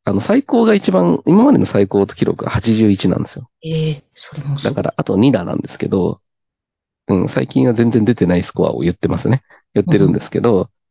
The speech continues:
Speaker 2: うん。
Speaker 1: うん、あと一年ちょっとの中で、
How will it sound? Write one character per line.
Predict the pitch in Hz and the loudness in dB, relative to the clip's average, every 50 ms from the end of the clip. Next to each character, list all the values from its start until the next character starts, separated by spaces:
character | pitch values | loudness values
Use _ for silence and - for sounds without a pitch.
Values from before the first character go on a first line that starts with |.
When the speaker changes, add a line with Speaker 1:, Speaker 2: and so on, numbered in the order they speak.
| _ _ - | _ _ -2
Speaker 2:
う | 90 | 0
ん。 | 90 87 | 0 0
Speaker 1:
う | - 113 | -2 -4
ん、 | 120 - _ | -8 -12 _
あ | - - - - | -6 -6 -2 0
と | 90 | 0
一 | 92 95 - 107 | -2 0 2 2
年 | 107 104 104 104 104 104 101 101 101 101 101 104 107 - - - _ - | 2 4 4 4 4 4 4 4 4 4 4 2 0 -2 -8 -18 _ -8
ち | - | -8
ょ | - - | -8 -6
っ | |
と | - 87 85 | -4 -4 -2
の | 85 - - - - | -2 -2 -4 -2 -2
中 | 95 - - - - | -4 -2 -2 -2 -2
で、 | - 82 - - - - | -2 -2 -2 -4 -6 -12